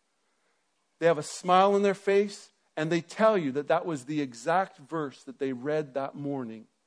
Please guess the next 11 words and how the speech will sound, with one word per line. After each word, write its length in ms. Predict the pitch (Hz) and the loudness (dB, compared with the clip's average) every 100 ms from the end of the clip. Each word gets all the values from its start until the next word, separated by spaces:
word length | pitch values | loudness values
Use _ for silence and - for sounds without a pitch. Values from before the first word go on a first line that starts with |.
| _ _ - | _ _ -10
in 140 | 131 | -6
their 120 | 131 123 | -4 -6
quiet 380 | - 123 131 | -8 -8 -8
time. 260 | - 101 _ _ _ _ _ _ _ _ _ - | -14 -20 _ _ _ _ _ _ _ _ _ -10
And 180 | 127 110 | -8 2
God 380 | 147 156 143 | 4 4 2
was 180 | 131 120 | -4 -10
just 320 | - 170 160 | -6 -6 -6
confirming 540 | - 135 - 151 139 131 | -12 -14 -6 -4 -4 -6
to 120 | 139 | -10
them 260 | 123 117 | -12 -14